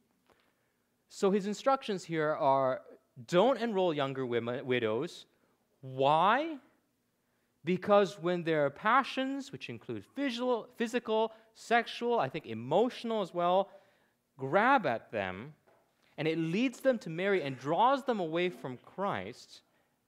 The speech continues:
this is problematic because it leads to condemnation for them. And so you ask, "Wait, wait, Paul, why does this lead to condemnation? Is there a problem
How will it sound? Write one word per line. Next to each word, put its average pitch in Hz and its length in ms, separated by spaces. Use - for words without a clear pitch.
this 147 420
is 170 140
problematic 175 640
because 139 240
it 123 120
leads 175 540
to 143 200
condemnation 147 1120
for - 80
them. 85 300
And 139 100
so 170 80
you 170 80
ask, 165 300
"Wait, 139 160
wait, 92 180
Paul, 147 500
why 196 520
does 156 180
this - 300
lead 113 220
to - 60
condemnation? 92 720
Is 135 120
there 214 120
a - 40
problem 170 760